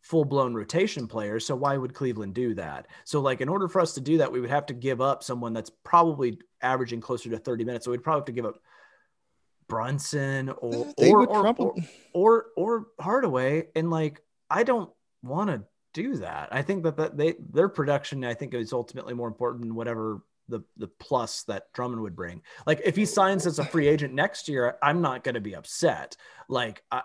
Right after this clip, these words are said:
Speaker 1: what I'm getting at is, like, what we would have to give up to get him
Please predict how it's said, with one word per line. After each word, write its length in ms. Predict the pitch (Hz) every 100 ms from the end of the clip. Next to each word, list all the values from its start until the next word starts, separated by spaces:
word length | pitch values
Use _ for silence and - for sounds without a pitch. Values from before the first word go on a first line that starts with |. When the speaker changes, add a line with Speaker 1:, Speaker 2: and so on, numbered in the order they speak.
| -
Speaker 1:
what 320 | 143 143 131
I'm 100 | 123
getting 220 | 160 151
at 100 | 131
is, 100 | 117
like, 200 | 113 107 _
what 380 | 147 131 139 147
we 100 | 147
would 100 | 139
have 180 | 143 135
to 80 | 123
give 160 | 127
up 120 | 117 -
to 80 | 107
get 220 | 156 -
him 460 | 131 110 107 101